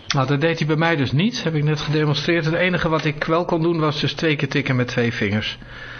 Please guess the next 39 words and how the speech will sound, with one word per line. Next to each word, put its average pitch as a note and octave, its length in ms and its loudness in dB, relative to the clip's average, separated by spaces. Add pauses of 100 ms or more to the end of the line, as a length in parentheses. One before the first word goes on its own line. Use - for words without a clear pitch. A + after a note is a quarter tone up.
(200)
Dan G#2 140 0
stopt - 300 -2
gewoon, G#2+ 540 0
eh, G#2 280 2 (260)
dat, G2+ 260 -4
dat G#2+ 160 0
werkt A2 280 0
ook A2+ 240 0
bij A2 180 2
muziek. G#2+ 600 0
En, F#2 280 -2
en G2 320 0 (400)
ja, F2 200 0 (120)
dezelfde G#2+ 460 0
beweging G#2+ 340 0
die A2+ 80 0
je A2+ 80 0
ook G#2+ 140 0
gebruikt G#2 340 0
om F#2+ 100 0
een G2 100 0
gesprek, - 520 -2
eh, G2+ 120 0 (1080)
eh, B2+ 100 -4 (160)
op - 180 -2
te - 100 -2
hangen G#2 340 0
als G2 140 -2
je - 60 -2
aan A2 100 0
het - 60 -2
telefoneren G#2 520 0
bent E2+ 180 0
en F2 60 -2
zo. D#2+ 220 0
Dat F#2 200 -6
werkt A2 220 -2
prima. A2 280 0
Alleen, A2 360 0